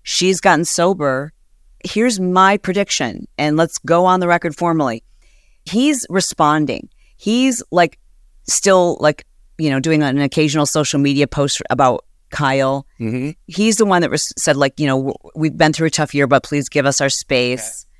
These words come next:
Speaker 2: Okay.
Speaker 1: Her body language is, like, kind of away from him. This is all hypothetical. I think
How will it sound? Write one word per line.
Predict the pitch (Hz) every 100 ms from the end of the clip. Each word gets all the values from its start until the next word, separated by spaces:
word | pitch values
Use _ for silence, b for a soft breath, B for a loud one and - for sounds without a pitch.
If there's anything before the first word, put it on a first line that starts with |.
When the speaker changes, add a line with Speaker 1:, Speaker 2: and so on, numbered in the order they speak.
| _ _ _ _ -
Speaker 2:
Okay. | 165
Speaker 1:
Her | 175
body | 170 156
language | 143 139 139
is, | 135
like, | 139
kind | - 143
of |
away | 131 131
from | 131 139
him. | 147 151 b b b _ -
This | 151 143
is | 135 -
all | 143
hypothetical. | 147 143 - 117 117 69 - _ 147
I | 165 214
think | - 131 107 -